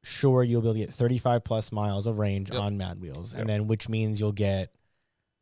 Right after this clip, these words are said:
Speaker 1: I don't know, twenty something
Speaker 3: Twenty-ish,
Speaker 1: on
Speaker 3: yeah.
Speaker 1: A Ts.
Speaker 2: Mm-hmm.
Speaker 1: Like, uh, for most
Speaker 2: Twenty-two,
Speaker 1: people, that's
Speaker 2: yeah.
Speaker 1: plenty. And if you
Speaker 2: Twenty
Speaker 1: need
Speaker 2: to
Speaker 1: more,
Speaker 2: twenty-two,
Speaker 1: then you get the
Speaker 2: twenty-five.
Speaker 1: endurance.
Speaker 2: Mm-hmm.
Speaker 3: Sure.
Speaker 1: Easy as that.
Speaker 2: Yep. Wham, bam. Thank you, ma'am.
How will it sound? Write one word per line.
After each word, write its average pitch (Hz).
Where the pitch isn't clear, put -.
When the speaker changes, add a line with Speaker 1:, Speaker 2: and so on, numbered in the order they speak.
Speaker 1:
I 92
don't 90
know, 95
twenty 104
something 123
Speaker 3:
Twenty-ish, 110
Speaker 1:
on 107
Speaker 3:
yeah. 104
Speaker 1:
A 104
Ts. 107
Speaker 2:
Mm-hmm. 107
Speaker 1:
Like, 104
uh, 123
for 135
most 147
Speaker 2:
Twenty-two, 143
Speaker 1:
people, 147
that's 104
Speaker 2:
yeah. 107
Speaker 1:
plenty. 95
And 123
if 135
you 143
Speaker 2:
Twenty 147
Speaker 1:
need 175
Speaker 2:
to 160
Speaker 1:
more, 175
Speaker 2:
twenty-two, 190
Speaker 1:
then 135
you 123
get 147
the 165
Speaker 2:
twenty-five. 180
Speaker 1:
endurance. 143
Speaker 2:
Mm-hmm. 180
Speaker 3:
Sure. 175
Speaker 1:
Easy 160
as 175
that. 123
Speaker 2:
Yep. 147
Wham, 139
bam. 147
Thank -
you, 113
ma'am. 98